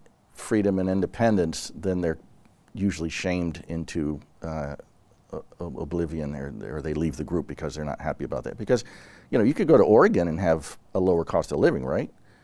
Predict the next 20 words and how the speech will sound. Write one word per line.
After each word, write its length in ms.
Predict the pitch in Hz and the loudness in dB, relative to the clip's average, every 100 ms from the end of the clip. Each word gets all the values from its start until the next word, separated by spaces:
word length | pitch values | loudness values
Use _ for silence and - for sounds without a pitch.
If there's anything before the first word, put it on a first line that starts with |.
| _ | _
Well, 100 | 104 | -2
most 200 | 92 - | 0 0
people 220 | 117 104 | -2 -2
don't 180 | 87 90 | -2 -2
wanna 160 | 87 82 | -2 -2
go 100 | 78 | -2
to 60 | |
Oregon 400 | 69 104 98 76 | 4 4 4 0
who 180 | 78 85 | -2 -2
are 100 | 80 | -2
in 100 | 78 | -2
my 120 | 73 | -4
group, 300 | 67 82 80 | -4 -4 -4
because 560 | - 69 80 73 67 - - - | -6 -6 -4 -6 -8 -16 -16 -8
you're 200 | 87 80 | -6 -6
walking 440 | 78 80 78 76 | -2 -2 -2 -4
into 420 | 76 76 - 71 | -6 -6 -6 -4
a, 120 | 71 65 - - - _ | -4 -6 -12 -20 -20 _
you 100 | 80 | -12
know, 280 | 73 65 | -10 -10